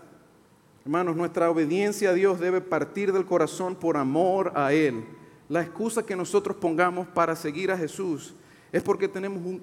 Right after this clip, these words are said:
ídolo en la vida. Y eso es lo que ha tomado ese lugar que le corresponde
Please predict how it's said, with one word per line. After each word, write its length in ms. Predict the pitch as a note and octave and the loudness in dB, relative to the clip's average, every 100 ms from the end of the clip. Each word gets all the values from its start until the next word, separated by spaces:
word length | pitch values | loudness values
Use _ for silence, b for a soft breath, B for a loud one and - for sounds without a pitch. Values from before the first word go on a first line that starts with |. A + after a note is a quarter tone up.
| - | -4
ídolo 520 | G3+ E3 D3+ C3+ - | -2 0 2 0 0
en 160 | C#3+ B2 | -2 0
la 100 | A2 | 2
vida. 460 | C3+ D3 A2 - - - - - - - - - - - - - | 4 4 2 -4 -10 -18 -20 -20 -20 -20 -20 -20 -20 -20 -20 -4
Y 180 | A#2+ E3+ | 4 4
eso 420 | F#3+ - F#3 G3 - - - - | 4 0 -4 -4 -12 -20 -10 -2
es 260 | D#3+ D#3 | -2 -2
lo 140 | D3 D3 | -4 0
que 100 | D#3+ | 0
ha 100 | D#3+ | 0
tomado 320 | E3 E3 D3+ | -2 0 0
ese 160 | D3+ | 0
lugar 320 | D3+ C#3 D#3 D3+ | -2 0 0 -2
que 80 | |
le 100 | C#3 | -6
corresponde 600 | B2+ C3 A#2 C#3+ C#3+ C3+ | -4 -6 -6 -4 -4 -4